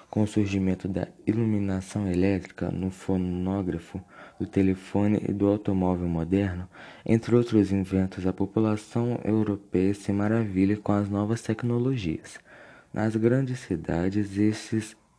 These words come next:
entusiasmo se manifesta-, se manifestava no mundo elegante das exposições universais, das artes, do espetáculo e da moda, que tinham Paris como modelo.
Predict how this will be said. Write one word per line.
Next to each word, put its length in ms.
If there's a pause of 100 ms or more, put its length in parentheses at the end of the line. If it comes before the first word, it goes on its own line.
(200)
entusiasmo 1000
se 160
manifesta-, 1160
se 180
manifestava 840
no 220
mundo 480
elegante 600
das 320
exposições 720
universais, 760 (360)
das 240
artes, 480
do 160
espetáculo 1040 (100)
e 80
da 180
moda, 400 (380)
que 120
tinham 340
Paris 640
como 340
modelo. 640